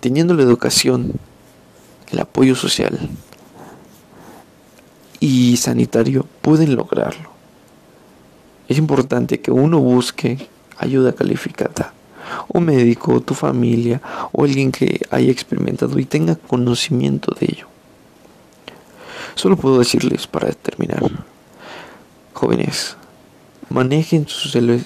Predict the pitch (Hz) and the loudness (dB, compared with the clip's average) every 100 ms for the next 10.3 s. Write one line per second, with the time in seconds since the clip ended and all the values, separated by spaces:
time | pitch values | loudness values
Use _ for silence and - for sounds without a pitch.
0 | - - - 123 - - 127 127 131 135 | -10 -12 -4 -4 -2 -2 0 0 0 -2
1 | 135 _ - - - 120 123 120 - - | -6 _ -10 -6 -4 -2 -2 -2 -6 -6
2 | 110 - - - - - - - - - | -6 -6 -6 -4 -4 -8 -12 -20 -8 -2
3 | 160 - 139 131 127 135 131 - - 160 | -2 0 0 0 0 -2 -2 -4 -4 -6
4 | 151 - - - - - - - - 131 | -10 -18 -20 -20 -20 -20 -18 -6 -2 2
5 | 160 165 175 151 - 131 135 139 - 139 | 0 2 0 0 -2 -2 2 2 0 0
6 | - - - 127 120 113 - 165 - - | 0 -2 0 2 2 0 -4 -4 -2 -2
7 | 131 - - - - - 151 135 123 127 | -2 -8 -18 -18 -4 2 2 0 0 0
8 | 123 123 135 147 139 135 131 - - - | 2 0 0 0 0 -2 -4 -8 -4 0
9 | 147 131 - - 131 127 127 135 139 139 | 2 2 -2 -2 -2 -2 -2 0 2 0
10 | - - | -2 -4